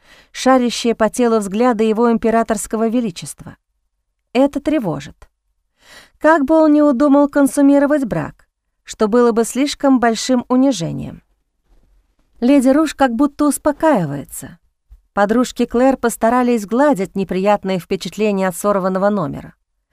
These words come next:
А остальные хоть и хороши, но не дотягивают. «На что же ты надеешься, дура?» Клэр садится рядом. «Впрочем, я с удовольствием посмотрю на твой позор». «Мисс Идаль!»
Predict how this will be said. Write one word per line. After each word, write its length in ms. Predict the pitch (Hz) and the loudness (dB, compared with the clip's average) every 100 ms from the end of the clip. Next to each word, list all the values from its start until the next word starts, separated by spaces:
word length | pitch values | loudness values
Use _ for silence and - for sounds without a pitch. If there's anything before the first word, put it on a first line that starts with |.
| - - - | -20 -20 -8
А 140 | - 220 | -2 -2
остальные 500 | - 233 240 233 233 | 0 0 2 2 0
хоть 220 | 240 240 | -2 -4
и 40 | |
хороши, 480 | 233 247 247 - 370 | -2 -2 -2 -4 -4
но 180 | 294 233 | 0 2
не 100 | 294 | 2
дотягивают. 840 | 294 311 175 147 156 139 165 _ _ _ _ _ _ _ _ _ _ _ _ _ _ _ _ - | 2 0 -4 -6 -8 -14 -16 _ _ _ _ _ _ _ _ _ _ _ _ _ _ _ _ -2
«На 240 | 302 320 | 0 0
что 340 | - - 339 | -2 -4 -2
же 120 | 302 294 | -2 0
ты 120 | 311 | 2
надеешься, 840 | 320 285 233 214 170 175 - 226 | 2 0 -2 -4 -6 -8 -8 -6
дура?» 720 | 214 220 294 165 165 - - - _ _ _ _ _ - | -6 -4 -2 -2 -6 -10 -14 -20 _ _ _ _ _ -8
Клэр 320 | 185 208 196 | -2 0 0
садится 540 | - 190 196 175 - | -2 -4 -4 -6 -4
рядом. 420 | 208 160 - - _ _ _ _ _ _ _ | -4 -6 -10 -16 _ _ _ _ _ _ _
«Впрочем, 460 | - 320 311 320 | -4 -2 0 0
я 200 | 294 294 | 2 2
с 80 | 285 | 0
удовольствием 800 | 285 294 294 381 - - 277 277 | 0 0 0 -4 -8 -2 0 2
посмотрю 520 | 277 - 269 269 277 | 0 0 0 2 2
на 120 | 269 262 | 2 2
твой 240 | 254 262 | 2 0
позор». 640 | - 277 262 185 - - _ _ _ _ _ _ _ _ _ _ - | 2 0 0 -4 -10 -10 _ _ _ _ _ _ _ _ _ _ -4
«Мисс 380 | 196 277 277 311 | 2 2 2 0
Идаль!» 420 | 262 247 131 | 2 2 0